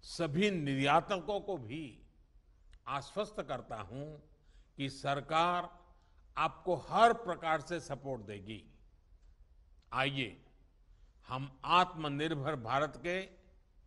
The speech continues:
वैभवशाली भारत के संकल्प को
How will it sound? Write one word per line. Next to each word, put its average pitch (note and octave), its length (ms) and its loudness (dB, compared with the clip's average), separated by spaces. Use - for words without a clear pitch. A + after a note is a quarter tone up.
वैभवशाली F3 920 6
भारत C#3 400 0
के D3+ 100 -6
संकल्प C#3 460 -6
को - 500 -10